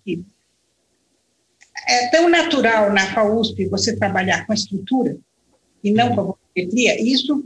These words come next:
Speaker 1: pra, pro grupo que ficou ligado ali ao Artigas e, e ao Paulo, e Pedro Paulo Saraiva,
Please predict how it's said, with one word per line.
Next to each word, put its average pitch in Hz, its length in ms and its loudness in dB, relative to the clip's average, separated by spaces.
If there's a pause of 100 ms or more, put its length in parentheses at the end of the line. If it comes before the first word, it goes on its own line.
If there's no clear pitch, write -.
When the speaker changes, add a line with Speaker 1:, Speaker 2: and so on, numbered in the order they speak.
(120)
Speaker 1:
pra, 220 220 -2
pro 226 200 -6
grupo 269 380 -2
que - 180 -8
ficou 294 280 0
ligado 214 420 2
ali 202 200 2
ao 190 240 2
Artigas 208 600 -2
e, 175 380 -6
e 190 100 -8
ao 170 140 -4
Paulo, 208 440 2
e 180 140 -2 (400)
Pedro 220 240 0
Paulo 208 420 0 (100)
Saraiva, 185 880 0